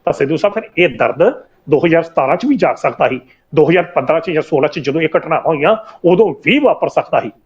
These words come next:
ਪਰ ਇਹ ਦਰਦ ਜਾਗਿਆ ਕਿਉਂ? ਕਦੋਂ? ਕਿ ਜਦੋਂ ਹੁਣ ਦਸ ਸਾਲ ਹੋ ਚੱਲੇ ਨੇ ਅਕਾਲੀ ਦਲ ਨੂੰ ਬਾਹਰ ਹੋਇਆ ਸੱਤਾ ਤੋਂ ਬਾਹਰ,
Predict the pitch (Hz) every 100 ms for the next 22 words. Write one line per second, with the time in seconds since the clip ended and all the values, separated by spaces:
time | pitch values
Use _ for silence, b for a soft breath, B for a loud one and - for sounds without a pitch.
0 | _ 190 - 190 135 - 139 123 98 196
1 | 208 214 - - 165 247 - _ - 160
2 | 156 175 175 123 117 - 202 208 - _
3 | - 160 - 165 175 160 117 131 139 151
4 | 175 - 185 - 143 113 135 - 120 123
5 | 139